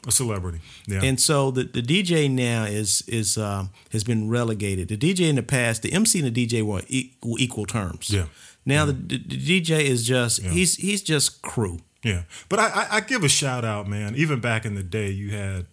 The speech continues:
Speaker 1: uh, like, Shep Pettibone.
Speaker 2: Yeah.
Speaker 1: Um, Pettibone did a lot of the Madonna stuff, and, and Pettibone was out of New York, white guy. Arthur Baker,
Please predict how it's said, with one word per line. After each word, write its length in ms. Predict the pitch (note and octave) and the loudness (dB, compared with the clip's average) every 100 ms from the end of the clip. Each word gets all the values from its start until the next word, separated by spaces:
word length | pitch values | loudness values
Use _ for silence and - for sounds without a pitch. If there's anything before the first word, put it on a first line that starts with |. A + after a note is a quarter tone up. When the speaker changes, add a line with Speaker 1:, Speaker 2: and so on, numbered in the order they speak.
| _ | _
Speaker 1:
uh, 260 | - F#2+ F#2 | -8 -4 -4
like, 180 | F#2+ F2+ | -6 -2
Shep 260 | - A2 | -2 -2
Pettibone. 640 | - A2+ G#2 G2 G2+ G2 G2+ - _ _ - | -4 -4 -4 -4 -6 -6 -8 -14 _ _ -2
Speaker 2:
Yeah. 260 | A2 A2+ D3 | 0 0 -2
Speaker 1:
Um, 500 | A2 G2+ G2 F#2+ G#2 _ _ - | -2 0 0 -2 -8 _ _ -4
Pettibone 500 | B2 A2 A2+ A2 G2+ | 0 0 0 -2 -2
did 160 | G#2+ | -2
a 20 | G2+ | -2
lot 320 | G#2 G#2 G#2 | -4 -2 -2
of 100 | F#2+ | -4
the 60 | |
Madonna 460 | F#2+ F#2+ G#2+ G2+ G2 | -4 -4 -2 -2 0
stuff, 440 | - A2 G2+ F#2+ | -2 -2 -8 -8
and, 240 | G#2 F#2+ F#2+ | -6 -6 -4
and 220 | G#2 G2 _ | -8 -8 _
Pettibone 380 | A#2+ G#2+ G#2 G2 | -4 -4 -4 -4
was 120 | F#2+ | -4
out 140 | G2+ F#2 | -4 -2
of 60 | |
New 60 | F#2 | -2
York, 340 | F#2+ G2 F#2+ G#2+ | -2 -2 -4 -4
white 180 | G2 | -6
guy. 320 | F#2+ G2+ F#2+ F2 - - _ - | -4 -6 -6 -8 -12 -20 _ -4
Arthur 280 | G#2+ G#2 G#2 | -2 -2 -2
Baker, 420 | A2 G2+ G#2+ | -2 -2 -4